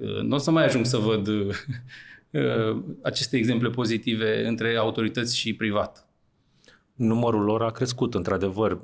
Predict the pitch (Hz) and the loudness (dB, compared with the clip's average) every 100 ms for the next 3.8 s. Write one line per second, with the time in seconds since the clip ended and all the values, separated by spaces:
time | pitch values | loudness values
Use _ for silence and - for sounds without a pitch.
0 | 120 101 101 104 110 104 - 104 92 110 | -4 0 2 2 0 -2 -2 -2 0 0
1 | 104 101 101 95 92 107 95 92 90 90 | 0 2 0 -2 -4 -2 0 0 0 0
2 | 85 85 92 135 127 - - _ 117 104 | 0 0 0 -2 -6 -20 -20 _ -4 0
3 | 101 107 107 107 104 104 101 | 0 2 2 0 2 2 2